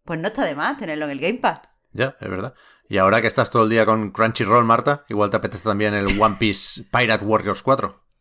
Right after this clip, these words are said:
Speaker 2: que lo meten el día nueve.
Speaker 1: Bueno, no, no, no estoy viendo One Piece, pero, oye, ahí está. A lo mejor me, me engancho por el juego.
Speaker 2: Se puede jugar, se puede jugar. Eh, <laughs> el tema de los móviles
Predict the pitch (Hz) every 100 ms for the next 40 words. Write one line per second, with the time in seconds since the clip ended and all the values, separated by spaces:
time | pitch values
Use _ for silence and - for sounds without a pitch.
0 | _ _ 98 90 92 90 90 98 117 -
1 | - 208 240 208 196 226 - 214 226 226
2 | 247 302 285 254 214 214 247 302 277 196
3 | - 165 220 165 175 - 208 302 214 185
4 | - 214 269 233 208 214 190 190 185 165
5 | 175 254 311 170 - - 92 95 - -
6 | 90 85 95 - _ - - - - _
7 | _ - 131 127 123 113 110 101 101 95
8 | - _ _ _ _ _ _ 147 120 151
9 | 180 160 143 131 120 117 113 113 117 147
10 | 156 160 147 - -